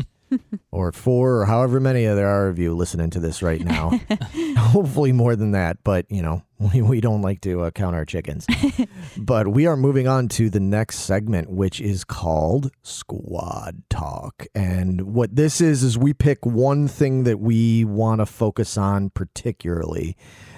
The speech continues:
Speaker 2: And I really got interested in this because this is sort of a follow-up. There are certain things we talk about on here that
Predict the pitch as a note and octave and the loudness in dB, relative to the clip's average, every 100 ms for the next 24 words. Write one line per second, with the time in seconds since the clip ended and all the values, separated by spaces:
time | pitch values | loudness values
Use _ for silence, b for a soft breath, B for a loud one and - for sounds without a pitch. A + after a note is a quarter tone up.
0 | B B2+ A#2 A2 - B2 C#3 C#3+ A#2+ C3 | B -2 0 0 0 0 2 2 4 4
1 | C3 C3 B2+ A#2 A2 G#2 - - B2 A2 | 4 2 2 2 0 -2 -6 -4 0 2
2 | G2 - C3 A#2 A#2 - G#2 F#2+ F#2+ G2 | 0 -2 -2 0 -2 -2 -2 0 0 -2
3 | - - - A3 F#3 C3+ B2 C#3+ C#3 - | -4 -4 -4 0 2 2 0 -2 -2 -4
4 | - C3 C3+ C#3+ - A#2+ A2+ A#2+ A2 A2 | 0 0 0 -4 -2 0 2 2 2 0
5 | - B2+ A#2+ A#2+ - D3 C3+ A#2+ B2 B2 | 0 2 2 0 0 0 0 0 0 0
6 | A2+ A#2+ A#2 G2 F#2+ A2 G2 F2+ F2 F2+ | 2 0 0 -2 0 0 2 2 0 2
7 | F#2 E2 F2+ E2+ F2+ | 2 2 0 2 0